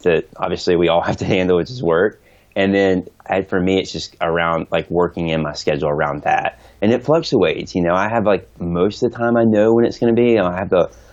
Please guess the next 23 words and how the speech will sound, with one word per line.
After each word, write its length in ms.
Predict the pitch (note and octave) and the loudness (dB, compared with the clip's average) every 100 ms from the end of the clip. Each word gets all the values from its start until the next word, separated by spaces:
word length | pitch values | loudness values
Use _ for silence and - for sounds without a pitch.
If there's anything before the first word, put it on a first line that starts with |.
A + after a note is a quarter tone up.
| - | -8
the 80 | - | 0
luxury 420 | F#2 F2+ F2+ G#2 | 2 2 0 2
of 80 | F#2+ | 2
a 40 | E2 | 2
lot 260 | D#2 D#2+ | 0 -2
of 80 | F#2+ | -2
times 200 | G#2+ G#2 | -4 -4
being 260 | - G#2 G2+ | 0 2 2
able 180 | G2 | 2
to 120 | G2 F#2 | 0 0
run 460 | F2+ F#2+ G2+ G2+ - - _ _ _ _ _ - - | 2 2 2 0 -4 -20 _ _ _ _ _ -16 0
either 340 | G#2 G2+ G2 | 2 4 4
at 120 | F#2+ | 2
lunch 480 | F2+ F2 F#2 G#2+ - - | 0 0 2 0 -2 -2
or 260 | F#2 F#2+ | 2 4
either 240 | F#2+ F#2 F2+ | 4 2 0
early 320 | - F2+ F#2+ G2 | 2 2 4 2
in 80 | |
the 80 | F2+ | 2
mornings. 560 | F2 E2 F#2 A2+ B2+ - - _ - | 2 2 2 2 2 -2 -20 _ -6
Um, 460 | F2+ F2+ E2+ D#2+ - | 0 2 2 0 -4
but, 440 | - G2 F#2+ E2+ - _ _ _ - | -2 2 4 2 -2 _ _ _ -4
uh, 400 | F2+ E2+ E2 D2 | 2 2 2 0